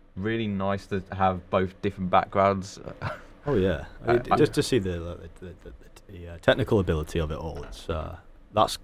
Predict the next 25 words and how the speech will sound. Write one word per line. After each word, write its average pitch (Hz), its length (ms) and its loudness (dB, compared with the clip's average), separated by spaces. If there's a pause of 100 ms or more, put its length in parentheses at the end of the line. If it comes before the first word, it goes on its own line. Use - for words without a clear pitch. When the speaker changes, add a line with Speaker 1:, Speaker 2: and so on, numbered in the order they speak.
Speaker 2:
that's - 380 0 (580)
fascinating. 78 540 0
I 82 60 -12
think 90 280 -6
it's - 320 -4
like 143 100 6
a 98 40 6
hidden, 95 640 4 (160)
the 104 80 -4
hidden 104 180 2
side 95 260 2
of 92 60 0
the 87 60 -2
world, 87 380 2
isn't 85 140 -6
it? 71 100 -8
I 78 40 -12
don't 87 100 -4
Speaker 1:
Yeah. 90 300 2
Speaker 2:
think, 98 60 -10 (200)
of, 92 180 -2
of 92 140 0
the, 98 120 -4
of 95 240 2
the 92 300 2